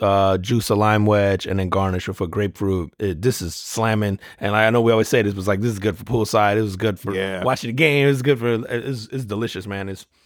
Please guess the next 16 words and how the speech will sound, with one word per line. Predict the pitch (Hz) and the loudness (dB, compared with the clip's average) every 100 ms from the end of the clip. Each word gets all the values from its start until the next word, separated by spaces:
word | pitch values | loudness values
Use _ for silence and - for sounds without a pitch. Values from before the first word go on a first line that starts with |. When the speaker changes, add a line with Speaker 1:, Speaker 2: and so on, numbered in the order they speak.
| _ - | _ -14
Speaker 1:
and, | - 143 | -4 0
Speaker 2:
And, | |
Speaker 1:
and | |
the | 185 | 4
Speaker 2:
and | 180 175 | 4 4
it's | |
Speaker 1:
vodka's | 147 175 147 - | 4 4 2 -2
smooth | 143 165 | 0 0
as | 123 | 0
hell, | 147 127 | 0 0
man. | 117 | 0
I've | 123 | 0
never | 131 120 | -2 0
had | 135 | 0
this | 117 107 | 0 0
vodka. | 127 127 | 0 0